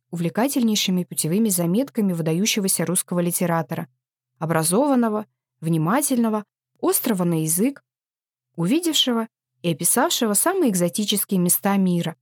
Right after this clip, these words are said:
Мадейру, Кейптаун, Яву, Сингапур, Шанхай и Японию.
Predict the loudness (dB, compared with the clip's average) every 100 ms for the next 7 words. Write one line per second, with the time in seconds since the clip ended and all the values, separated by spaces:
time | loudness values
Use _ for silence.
0 | _ _ _ _ -4 -2 2 2 4 2
1 | 0 _ _ _ -6 -6 -4 0 0 0
2 | -2 -6 _ _ -4 0 2 0 -2 -10
3 | _ -6 0 2 2 0 -2 -2 -2 _
4 | _ _ -10 -4 -2 -2 0 0 -2 -8
5 | _ _ _ 0 2 0 -2 -2 0 -4